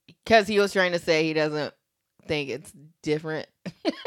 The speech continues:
And she's like, "Yeah, I can tell the difference between your, uh, your nose hair." <laughs> I guess he had a mustache. <laughs> So, yeah, it's a lot different.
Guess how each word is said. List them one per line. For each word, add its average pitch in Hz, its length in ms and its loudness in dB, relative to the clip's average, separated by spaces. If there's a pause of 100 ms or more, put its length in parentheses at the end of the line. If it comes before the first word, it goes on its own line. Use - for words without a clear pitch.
(600)
And 202 160 -6
she's 208 180 0
like, 190 380 4
"Yeah, 233 280 2
I 175 140 4
can 185 160 -8
tell 208 240 4
the 196 80 0
difference 180 480 -2
between 170 400 -4
your, 156 340 0
uh, 151 580 -2 (680)
your 151 640 -2 (180)
nose 147 400 -4
hair." 151 420 -4 (180)
<laughs> - 160 -8
I - 80 10
guess - 200 6
he 254 160 -6
had 226 140 12
a 180 80 8
mustache. - 1120 0 (240)
<laughs> 175 100 -2 (460)
So, 233 260 4
yeah, 233 380 6
it's - 260 -12
a 226 80 -2
lot 214 340 -8
different. 196 460 -4